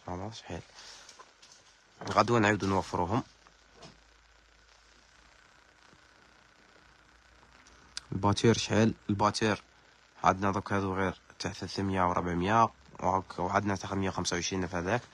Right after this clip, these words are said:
بقات حبه غدوه نعاودو نوفرو منه. خلي غدوه نجيب لكم موديلات جدد بربي، ان شاء الله، تاع لي باتير. هاوس باتير حاجه مليحه، حاجه مليحه اختي العزيزه، عليك وعلى تيريكس ولا سوناشي. دي تيريكس، جو بريفير تيريكس،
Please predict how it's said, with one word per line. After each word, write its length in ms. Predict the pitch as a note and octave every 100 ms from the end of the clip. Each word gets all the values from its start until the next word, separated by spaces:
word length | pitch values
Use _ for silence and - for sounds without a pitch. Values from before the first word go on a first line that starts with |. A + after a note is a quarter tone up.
| - - - -
بقات 160 | G#2+
حبه 260 | - G2+ F#2
غدوه 240 | G2 G2
نعاودو 280 | F#2 F#2 F#2
نوفرو 320 | F2+ F2 F#2
منه. 260 | F2+ G2+ G#2+
خلي 260 | - A#2+
غدوه 220 | A#2 A#2 A#2
نجيب 220 | A2 G#2+
لكم 200 | G#2 G#2
موديلات 340 | F#2+ F#2+ F#2
جدد 220 | F2+ F2+
بربي، 220 | E2 F#2 -
ان 60 | F#2
شاء 100 | F2+
الله، 120 | F2
تاع 140 | F2
لي 80 | F2
باتير. 440 | E2+ F2 A2 C3 - - - - - - - - - - - - - - - -
هاوس 180 | G2+
باتير 300 | G2+ F#2+ G#2+
حاجه 200 | G2 G#2
مليحه، 340 | G#2+ G2+ - - _ _ -
حاجه 300 | - G#2 A#2
مليحه 260 | A#2+ A2+ G2+
اختي 200 | - B2+
العزيزه، 440 | A#2 A2+ A2 B2+
عليك 360 | B2+ A#2 B2 A#2
وعلى 140 | A#2
تيريكس 460 | - B2 B2 - C3
ولا 120 | B2+
سوناشي. 460 | - A#2 F2+ - - _ _ - - - - _ -
دي 240 | A2+ A#2 A#2
تيريكس، 420 | A#2+ A#2+ A2+ -
جو 100 | G2+ -
بريفير 280 | G#2+ A#2+
تيريكس، 500 | A#2 A2 G#2 F#2 -